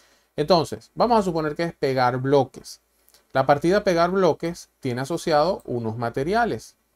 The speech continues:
Me dijeron los civiles una vez, por favor me corrigen, que si iba a pegar un metro cuadrado de bloques, son como doce bloques más o menos.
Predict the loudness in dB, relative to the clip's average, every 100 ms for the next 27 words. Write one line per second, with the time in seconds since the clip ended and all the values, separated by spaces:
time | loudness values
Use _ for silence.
0 | _ -8 -6 -4 -4 -4 -4 -4 -4 0
1 | 2 2 -2 -2 -2 -4 -2 -2 -2 -2
2 | 0 2 0 -4 -6 -2 -2 -4 -4 -4
3 | -2 -4 -6 -10 _ _ _ _ -4 -4
4 | -2 -2 2 2 2 0 0 2 0 -2
5 | -4 -4 -2 0 2 2 2 2 2 2
6 | 2 -4 -6 -6 -6 -4 -2 0 0 0
7 | 0 0 0 -2 -6 -6 -4 -4 -4 -6